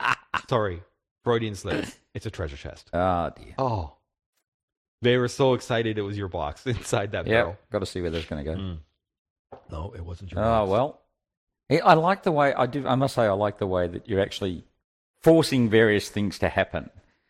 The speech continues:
Speaker 1: This is like clever magic. So if you want your slave back, you need to get the Vril Stone. The only way you're gonna get the Vril Stone is to go back to <coughs> the Blood Lake. And so,
Speaker 2: I,
Speaker 1: and
Speaker 2: I,
Speaker 1: so
Speaker 2: I,
Speaker 1: this sort
Speaker 2: I
Speaker 1: of
Speaker 2: swear to
Speaker 1: forces,
Speaker 2: God,
Speaker 1: this forces
Speaker 2: I
Speaker 1: that
Speaker 2: have had,
Speaker 1: move.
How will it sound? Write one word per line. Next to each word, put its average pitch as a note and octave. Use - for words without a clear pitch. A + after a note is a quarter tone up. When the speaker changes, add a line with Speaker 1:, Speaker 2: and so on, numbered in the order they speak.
Speaker 1:
This -
is G2
like F#2
clever E2+
magic. D#2
So F2+
if B2+
you B2+
want A#2
your F#2+
slave F#2+
back, F2+
you G2
need F2+
to E2+
get F2
the F#2
Vril F2
Stone. E2
The E2+
only F#2+
way F2
you're E2+
gonna E2+
get F2
the F2
Vril F2
Stone D#2+
is D2+
to E2+
go F2
back -
to -
<coughs> -
the A#2
Blood G#2+
Lake. G#2+
And A2
so, -
Speaker 2:
I, A#2
Speaker 1:
and C#3+
Speaker 2:
I, D3+
Speaker 1:
so C3
Speaker 2:
I, D#3
Speaker 1:
this -
sort D3+
Speaker 2:
I -
Speaker 1:
of B2+
Speaker 2:
swear D#3+
to F3+
Speaker 1:
forces, D3
Speaker 2:
God, -
Speaker 1:
this D3+
forces D3
Speaker 2:
I A#2+
Speaker 1:
that G#3
Speaker 2:
have G3
had, D3
Speaker 1:
move. F#2